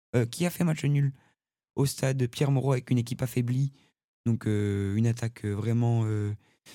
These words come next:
v-, vraiment qui a tourné avec Gonzalo Ramos, et Ibrahim Mbaye, Seny Mayulu, euh, Barcola, qui n'avaient pas joué la saison dernière et qui donc sont aptes avec une, euh, liste de blessés longue comme le bras du côté parisien.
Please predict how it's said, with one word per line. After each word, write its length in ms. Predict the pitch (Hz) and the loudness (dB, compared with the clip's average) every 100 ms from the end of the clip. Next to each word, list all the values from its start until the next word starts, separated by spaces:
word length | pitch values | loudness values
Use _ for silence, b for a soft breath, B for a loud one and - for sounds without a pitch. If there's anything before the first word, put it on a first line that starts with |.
| b b | b b
v-, 240 | 113 123 113 | -4 -4 -4
vraiment 280 | 123 143 151 | 2 4 4
qui 140 | 147 | 2
a 40 | 139 | -2
tourné 360 | 151 139 143 | 2 4 4
avec 140 | 139 131 | 4 4
Gonzalo 400 | 160 - 143 135 | 2 4 2 4
Ramos, 520 | 135 139 135 - - b b _ _ - | 4 2 0 -4 -10 b b _ _ 0
et 240 | 135 - | 2 4
Ibrahim 440 | 156 143 143 139 139 | 4 4 4 4 4
Mbaye, 500 | 135 135 135 131 123 | 4 4 2 0 -2
Seny 260 | - 143 | -2 2
Mayulu, 840 | 143 135 131 123 123 120 123 120 110 | 4 4 4 2 2 2 2 2 2
euh, 160 | 101 | 2
Barcola, 640 | 104 120 - 113 110 113 117 b b _ | 0 -2 -2 -2 0 -2 -4 b b _
qui 140 | - | -2
n'avaient 180 | 104 104 | 0 0
pas 160 | 113 147 | 0 0
joué 200 | 135 131 | 2 0
la 60 | |
saison 140 | 120 120 | 0 0
dernière 260 | 113 120 | 2 2
et 60 | 117 | -2
qui 160 | - 117 | -4 -4
donc 200 | 117 - | -4 -4
sont 200 | - - | -6 -2
aptes 320 | 135 - - _ _ | -2 -4 -14 _ _
avec 200 | 107 110 | -6 0
une, 200 | 117 117 | 2 2
euh, 140 | 110 110 | 2 0
liste 300 | 139 - 131 | -2 -4 -4
de 60 | |
blessés 280 | 123 117 - | -4 -2 0
longue 240 | 135 147 | 2 2
comme 240 | 139 135 127 | 2 2 2
le 60 | |
bras 240 | 123 123 127 | 2 2 0
du 140 | 113 | -2
côté 280 | - 98 107 | -4 -4 -4
parisien. 460 | - 107 104 113 | -4 -2 0 0